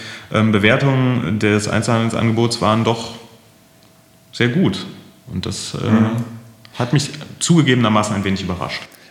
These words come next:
Speaker 2: Was ich, was ich vor allem interessant fand, war, dass, ähm, der Einzelhandel besser bewertet wurde, wenn andere Städte, äh, öfter mal schon besucht wurden. Das heißt also, wenn, wenn ein Vergleich da war. Also wenn, wenn ich, äh,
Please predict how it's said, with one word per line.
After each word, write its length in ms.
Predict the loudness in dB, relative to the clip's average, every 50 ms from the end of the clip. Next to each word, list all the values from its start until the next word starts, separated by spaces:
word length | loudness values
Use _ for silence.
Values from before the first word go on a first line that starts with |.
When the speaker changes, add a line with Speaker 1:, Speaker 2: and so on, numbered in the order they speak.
| _
Speaker 2:
Was 160 | -6 -4 -4 -4
ich, 80 | -6 -4 -2
was 160 | -4 -2 -2
ich 80 | -6 -2
vor 160 | -2 0 2
allem 160 | 2 2 2
interessant 380 | 0 -2 -2 0 0 0 2 2
fand, 240 | 0 0 0 0
war, 240 | 2 2 2 2 2
dass, 320 | 2 0 -2 -2 -6 -8 -6
ähm, 580 | -4 -4 -2 -2 0 0 0 0 -2 -4 -8 -14 -18 -20 -20 -20 _ _ _ _ _ -2
der 180 | -2 -2 0 2
Einzelhandel 500 | 0 2 2 2 2 2 2 0 0 2
besser 340 | 2 0 2 2 2 2
bewertet 480 | 2 2 0 2 0 2 0 -2 -2 0
wurde, 460 | 0 0 2 2 2 0 0 -2 0
wenn 280 | -2 -2 -2 -2 -4 -4
andere 360 | 0 0 0 0 0 -2 -2
Städte, 760 | -2 -4 -2 0 0 0 0 0 0 0 0 0 -2 -4 -6 -10 -14 -20 -20 -20 -20 -20 -20 _ _ _ -2
äh, 60 | 2
öfter 420 | 2 2 2 2 0 0 2 4
mal 140 | 4 4 4
schon 180 | 2 2 0 0
besucht 360 | 2 2 2 0 0 0 -4
wurden. 180 | -4 -4 -4 -6
Das 140 | -2 -2
heißt 180 | -2 -2 0 -2
also, 180 | -2 -2 0 2
wenn, 220 | 2 2 2 2
wenn 160 | 2 2 2
ein 40 | 2
Vergleich 420 | 2 0 2 2 2 2 0 0
da 200 | 2 2 2 2
war. 360 | 0 0 -2 -4 -8 -14 -14 -4
Also 460 | -2 0 0 2 2 2 0 2 0
wenn, 420 | 2 2 4 4 2 2 0 0 0
wenn 120 | 2 2
ich, 200 | 2 0 -2 -6
äh, 720 | -4 -4 -4 -6 -6 -8 -10 -10 -10 -8 -6 -6 -4